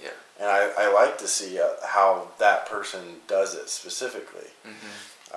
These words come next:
Speaker 2: I don't like to tell somebody how to climb stuff because I wanna see how they would climb it.
Speaker 1: Mm-hmm.
Speaker 2: It's like a, <laughs> I think that happens a lot with climbing is you overemphasize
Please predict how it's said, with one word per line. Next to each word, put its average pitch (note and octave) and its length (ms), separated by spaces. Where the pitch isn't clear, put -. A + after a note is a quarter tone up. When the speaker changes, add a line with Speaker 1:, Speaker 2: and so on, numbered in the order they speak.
Speaker 2:
I G2 160
don't A2+ 240
like B2 200
to - 100
tell G#2 220
somebody F#2+ 420
how F#2 200
to E2+ 60
climb D3 320
stuff F#2+ 360
because G2+ 240
I A2 180
wanna G#2+ 180
see G2+ 200
how F#2+ 240
they G#2+ 220
would G2 180
climb - 320
it. - 340
Speaker 1:
Mm-hmm. C3 680
Speaker 2:
It's A#2 160
like A#2 160
a, A2+ 220
<laughs> - 600
I A#2+ 140
think C3+ 140
that B2 160
happens A2 360
a G#2 60
lot G#2 220
with G2 120
climbing B2+ 440
is G2+ 180
you G2+ 60
overemphasize G#2+ 1300